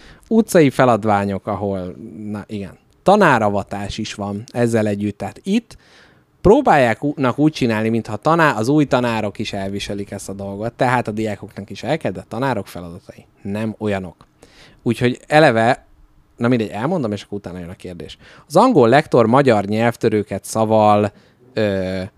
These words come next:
szegedi származású történelemtanár őző tájszólásban kell megadott szavakból római kori fabulát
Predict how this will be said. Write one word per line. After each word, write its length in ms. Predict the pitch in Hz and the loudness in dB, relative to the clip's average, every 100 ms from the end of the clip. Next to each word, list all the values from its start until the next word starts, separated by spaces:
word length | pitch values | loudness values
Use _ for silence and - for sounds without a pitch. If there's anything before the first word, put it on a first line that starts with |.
| _ | _
szegedi 580 | - 143 139 117 104 101 | 0 2 4 2 0 -4
származású 720 | - 127 120 110 101 98 - | 0 2 2 2 -2 -4 -8
történelemtanár 1000 | 104 127 120 123 117 110 107 107 101 104 | -2 0 2 0 0 -2 -4 -6 -6 -4
őző 460 | - 147 135 120 123 | 6 8 8 6 4
tájszólásban 1000 | 117 113 117 - 123 113 107 107 107 104 | 4 0 0 0 0 0 0 -2 -2 -4
kell 300 | 101 107 101 | -4 -2 -2
megadott 560 | 107 110 113 110 110 - | 0 0 -2 -2 -4 -4
szavakból 760 | - 98 101 101 104 101 101 - - - | -6 -4 -4 -4 -4 -2 -2 -6 -14 0
római 460 | 117 135 120 113 | 4 6 6 2
kori 280 | 104 117 107 | 2 0 0
fabulát 800 | 101 123 127 123 107 110 - - | 0 0 2 2 2 0 -4 -8